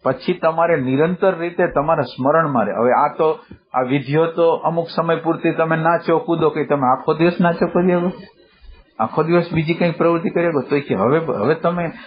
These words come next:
ખાલી ટેસ્ટ લઈ લીધો, હવે તમારે સભાન રહેવાનું છે અને ચોવીસ કલાક તમારે એનો પ્રયાસ કર્યા રાખવાનો. તો પછી આ મેથડો કામ ન લે. આ માત્ર પ્રાઇમરી મેથડ છે.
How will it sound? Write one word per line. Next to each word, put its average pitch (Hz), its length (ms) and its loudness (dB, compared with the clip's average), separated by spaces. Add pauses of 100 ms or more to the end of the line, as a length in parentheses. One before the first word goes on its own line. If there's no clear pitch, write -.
(220)
ખાલી 180 160 0
ટેસ્ટ 190 380 0
લઈ 185 140 2
લીધો, 135 280 0
હવે 143 200 2
તમારે 156 480 0 (380)
સભાન 143 380 0
રહેવાનું 127 420 2
છે 95 300 -8 (640)
અને 123 440 0 (240)
ચોવીસ 170 340 0
કલાક 147 360 0
તમારે 131 260 0
એનો 110 140 -2
પ્રયાસ 123 440 0
કર્યા 104 220 0
રાખવાનો. 87 440 -4 (720)
તો 107 120 -2
પછી 147 440 -2
આ 165 140 2
મેથડો 170 460 -2
કામ 170 280 -2
ન 160 40 -10
લે. 127 160 0
આ 147 160 0
માત્ર 165 280 0
પ્રાઇમરી 147 520 0
મેથડ 92 360 -6
છે. 85 260 -20